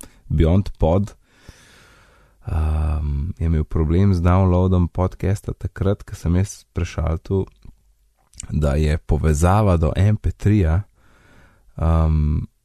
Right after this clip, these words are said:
v bistvu redirecta skozi neko storitev, zato da jaz vem, koliko je bilo downloadov, a ne.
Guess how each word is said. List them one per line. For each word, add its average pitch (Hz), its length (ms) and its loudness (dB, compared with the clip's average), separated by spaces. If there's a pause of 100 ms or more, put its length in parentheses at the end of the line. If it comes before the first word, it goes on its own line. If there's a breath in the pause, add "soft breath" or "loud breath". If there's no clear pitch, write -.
(140)
v 85 60 -2
bistvu 95 320 0
redirecta 95 640 2
skozi 82 440 2
neko 80 260 2
storitev, 90 560 0
zato 82 260 -2
da 87 160 2
jaz - 140 -4
vem, 87 140 4
koliko - 200 -2
je 82 80 2
bilo 78 120 2
downloadov, 71 600 2
a 69 140 -2
ne. 78 140 0